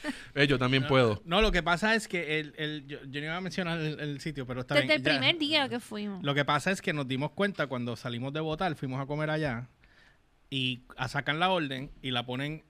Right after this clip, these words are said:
Speaker 2: en la mesa a esperar, en vez de taparla y que te la suban,
Speaker 3: O dejarla en
Speaker 2: tapa.
Speaker 3: el bin, que te mantenga
Speaker 2: Pero,
Speaker 3: caliente, pero
Speaker 2: exacto,
Speaker 3: no.
Speaker 2: pues no, lo dejan allá afuera, entonces en lo que la recogen,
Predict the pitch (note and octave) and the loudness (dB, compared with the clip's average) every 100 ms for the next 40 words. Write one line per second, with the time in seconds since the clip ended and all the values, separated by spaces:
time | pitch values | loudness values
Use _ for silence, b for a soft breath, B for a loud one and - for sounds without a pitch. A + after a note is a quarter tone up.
0 | - C#3+ C#3 D3 F3 C3+ - B2+ A#2 A#2 | -6 -2 0 0 -2 -4 -4 -4 -2 -4
1 | A#2 B2+ E3 F3+ F3 F3 D#3+ C3+ A2+ A#2 | -6 -6 -4 -2 -2 0 -2 -2 -8 -10
2 | - D#3+ D3 C#4+ C#4+ C#4+ C4 C#4 D4 F#4 | -6 -2 4 6 8 8 6 6 6 4
3 | C#4 D4+ F4 A#3 G#3+ B3 A3 - A#3 A#3 | 2 -4 -4 -6 -6 -6 -8 -12 -12 -10
4 | A3 G3+ D#3 D#3 D#3 C4+ C4+ A3+ - D#3+ | -2 6 6 8 4 0 -6 -8 -2 -2
5 | - C3 C3 C3+ C#3 C3 B2+ D#3+ F3+ F#3+ | -2 -4 -2 0 0 0 0 0 0 0
6 | A3+ G3+ D#3 E3 E3+ C3 C3 B2 B2+ A#2+ | 0 0 0 -2 -2 -4 -4 -4 -2 -2
7 | A#2+ C3+ C3+ A3 F3 D3 | -2 -2 2 2 2 0